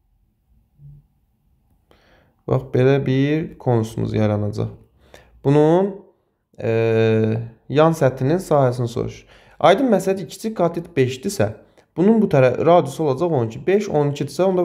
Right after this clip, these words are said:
apo-, şey, doğranı da olacaq on üç. Yan səthin sahəsi də pi R L idi. Pi vurulsun. R'miz on ikidir.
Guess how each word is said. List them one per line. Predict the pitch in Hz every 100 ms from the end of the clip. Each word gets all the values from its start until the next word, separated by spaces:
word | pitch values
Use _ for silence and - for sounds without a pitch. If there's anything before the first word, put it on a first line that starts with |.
| 165
apo-, | 151 147 - -
şey, | 147 147 147
doğranı | 151 151 156 151
da |
olacaq | 123 123 185 185
on | 120 110
üç. | 110 _ _ _ _
Yan | 170 208 214
səthin | 190 185 175
sahəsi | 160 156 156
də | 208 208
pi | 143 143 160 196 -
R | 135 139 180 -
L | 117 107
idi. | 98 - - _ _ _ _ -
Pi | 175 196 220
vurulsun. | 175 151 135 127 123 117 -
R'miz | 160 175 196
on | 131 127 120
ikidir. | - 131 107 110 160